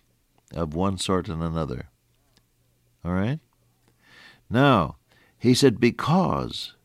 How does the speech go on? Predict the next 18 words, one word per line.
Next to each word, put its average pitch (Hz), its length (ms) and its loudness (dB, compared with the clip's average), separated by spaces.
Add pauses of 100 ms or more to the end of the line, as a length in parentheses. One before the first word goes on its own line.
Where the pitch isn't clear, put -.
(500)
Christ 107 640 0 (340)
also 80 600 -2 (1800)
hath 87 280 -2
once 90 300 -2
suffered 82 340 -4
for - 140 -14
sins." - 560 -8 (120)
Why 123 220 0
bring 131 280 0
that 135 200 -2
in? - 220 -8 (1600)
Because 156 460 0
in 139 120 2
the 131 160 6
economy 143 500 2
of 117 140 0
God, 87 600 0
believer, 92 680 -2